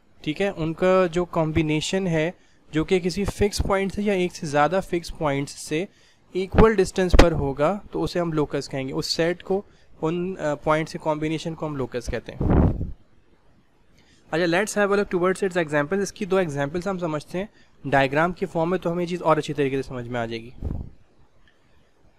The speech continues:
देखिए, locus in circle, Circle के अंदर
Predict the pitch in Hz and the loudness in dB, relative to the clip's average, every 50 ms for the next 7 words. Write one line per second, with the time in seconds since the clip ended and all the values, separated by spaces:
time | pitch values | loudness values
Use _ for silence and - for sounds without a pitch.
0 | _ - - 156 151 147 131 139 165 170 - 214 202 - 208 190 - 175 151 143 | _ -4 -4 -2 -2 -2 0 0 -2 0 0 0 -2 -2 -4 -6 -4 -4 -4 -2
1 | 139 143 143 - - - 170 175 175 - 220 233 240 214 226 220 202 185 175 170 | -4 -6 -6 -4 -2 0 0 0 2 0 0 0 0 -2 -6 -4 -4 -4 -2 -2
2 | 180 196 214 | -2 -2 -2